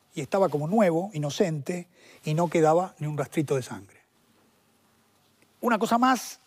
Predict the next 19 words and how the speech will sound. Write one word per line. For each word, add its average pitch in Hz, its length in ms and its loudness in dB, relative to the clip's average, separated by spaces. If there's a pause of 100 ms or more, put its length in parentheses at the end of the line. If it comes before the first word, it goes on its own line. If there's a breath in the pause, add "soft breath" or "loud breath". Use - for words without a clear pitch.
que, 160 600 0 (2500)
que 170 80 -6
me 160 100 -4
parece 185 220 0
importante 208 540 2
es 143 80 -4
que, - 100 -4
por 214 160 0
un 254 80 2
lado, 185 400 2
eh, 175 140 0
Borges 180 640 0
está 214 220 -2
más 208 160 -2
ligado 202 240 4
a - 20 -4
Moreira 190 580 0 (100)
como 151 220 -8
héroe 165 360 -4